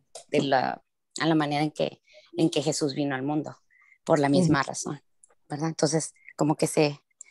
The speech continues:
Speaker 1: se une una cosa con la otra para se-,
Speaker 2: Ujú.
Speaker 1: para que ella siga siendo bendita entre las mujeres.
Speaker 2: Exacto.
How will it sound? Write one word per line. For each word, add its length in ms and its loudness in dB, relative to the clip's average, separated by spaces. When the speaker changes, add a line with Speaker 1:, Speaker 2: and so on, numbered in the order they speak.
Speaker 1:
se 200 4
une 260 6
una 200 2
cosa 260 -2
con 140 -4
la 120 0
otra 340 -4
para 220 4
se-, 160 2
Speaker 2:
Ujú. 80 -2
Speaker 1:
para 200 0
que 140 4
ella 200 2
siga 380 -6
siendo 380 2
bendita 440 0
entre 240 -4
las 160 -6
mujeres. 500 -8
Speaker 2:
Exacto. 680 -10